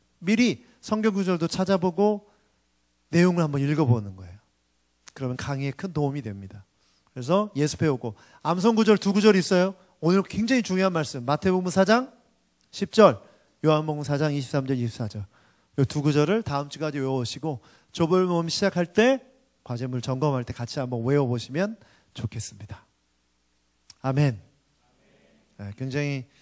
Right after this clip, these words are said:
여러분 뿌듯하시고 행복한 미소를 짓고 계셔서 제가 좀 굉장히 감사합니다. 어, 선물을 못 드렸어요. 제가 요 선물을 드린다고 했는데,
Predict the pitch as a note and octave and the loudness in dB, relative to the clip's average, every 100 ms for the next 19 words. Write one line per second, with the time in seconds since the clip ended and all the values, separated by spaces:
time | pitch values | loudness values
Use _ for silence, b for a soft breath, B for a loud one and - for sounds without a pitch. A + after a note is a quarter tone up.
0 | b b C3+ C#3+ C3+ G3 A3 G3 E3 D3 | b b -4 -2 -2 -6 -6 -4 -6 -4
1 | D3+ F#3+ F3+ F3 C3 B2+ C3 A#2 G2+ _ | -4 -4 -4 -6 -6 -6 -6 -6 -10 _
2 | _ _ B2+ - - C#3+ A#2+ B2 A2 C3 | _ _ -12 -12 -10 -8 -8 -8 -10 -10
3 | A#2+ A2+ A2+ G2+ - A2+ A#2+ - A2 A#2 | -10 -10 -12 -16 -16 -14 -12 -12 -14 -10
4 | B2+ G#2 F#2+ G2 _ b b b b b | -10 -12 -16 -20 _ b b b b b
5 | b b - D3+ D3+ D3 A3 A#3+ B3+ G3+ | b b 2 4 4 2 0 2 4 4
6 | E3 F#3+ E3 - C3+ C3 A#2+ B2 C3+ B2 | 2 2 2 0 -2 -2 -2 0 0 0
7 | B2+ F3+ E3 E3 D3 D3 D#3 D3 C3 A#2+ | 0 0 0 -2 -2 -2 0 0 -2 -6
8 | A2+ D#3+ | -4 -2